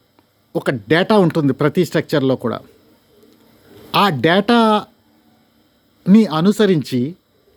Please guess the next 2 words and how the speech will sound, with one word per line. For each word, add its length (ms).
ఆత్మసాక్షి 1000
ఓ 160